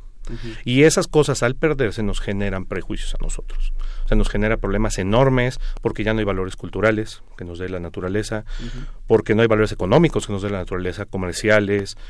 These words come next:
Speaker 2: inherentes a ella. O sea, la naturaleza nos da todo, nos da servicios ecosistémicos. Yo quiero que te imagines cómo le harías para tener agua limpia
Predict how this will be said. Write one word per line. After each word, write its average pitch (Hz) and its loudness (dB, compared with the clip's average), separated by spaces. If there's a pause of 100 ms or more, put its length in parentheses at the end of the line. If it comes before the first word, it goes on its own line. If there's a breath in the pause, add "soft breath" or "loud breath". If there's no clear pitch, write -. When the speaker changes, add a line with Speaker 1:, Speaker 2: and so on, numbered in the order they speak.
(160 loud breath)
Speaker 2:
inherentes 98 -2
a 90 -2
ella. 104 2 (260 loud breath)
O - -18
sea, 117 2
la 120 6
naturaleza 151 2
nos 113 0
da 117 2
todo, 117 0
nos 98 -2
da 110 -2
servicios 110 -4
ecosistémicos. 104 -4 (240 loud breath)
Yo 139 2
quiero 151 4
que 135 -4
te 135 0
imagines 127 2
cómo 98 -2
le 101 2
harías 107 0
para 87 -4
tener 85 -6
agua 85 -4
limpia 104 -4